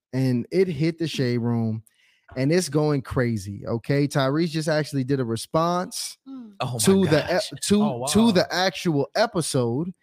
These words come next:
Speaker 1: that we just shot last Wednesday with Samantha Lee. And, you know, I think that's actually really relevant to what's happening here,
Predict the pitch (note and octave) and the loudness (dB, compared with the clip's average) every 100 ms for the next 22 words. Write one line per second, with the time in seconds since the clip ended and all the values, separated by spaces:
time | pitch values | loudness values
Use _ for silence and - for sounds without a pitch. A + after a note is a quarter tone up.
0 | _ _ - C#3+ C3 C#3 A2 A#2+ F#3+ - | _ _ -2 0 2 2 2 0 0 0
1 | - B2+ C#3+ - A#2 C3 D3+ E3+ D3 C#3+ | -2 0 -2 -4 -2 0 0 -2 0 0
2 | A#2+ A2 A2+ A#2 A#2 - A2 A2+ C#3 F3+ | 0 -2 -2 0 -2 0 -2 0 -2 -2
3 | D#3 A2+ G#2 C3+ _ _ _ _ _ _ | -2 -2 -6 -10 _ _ _ _ _ _
4 | - D3 C#3+ C#3 C3 B2+ - _ _ _ | -6 -4 -2 -2 -2 -6 -10 _ _ _
5 | _ - D3 D3 D3 F3+ - G3+ E3 D3+ | _ -4 -2 0 0 -2 -2 -2 -2 0
6 | D3+ C#3+ C3+ B2 C#3+ C3+ A2+ C3 C#3 A#2 | -2 -2 -4 -2 0 0 0 0 0 -2
7 | G#2+ G2+ - _ _ _ _ _ - - | -4 -8 -10 _ _ _ _ _ -12 -4
8 | C#3+ B2 A2+ G#2+ - C3+ C3 C#3+ B2 A2+ | -2 -2 -4 -8 -6 -4 -2 -4 -4 -4
9 | A2+ A2+ - A#2 G#2 - | -4 -6 -6 -6 -6 -8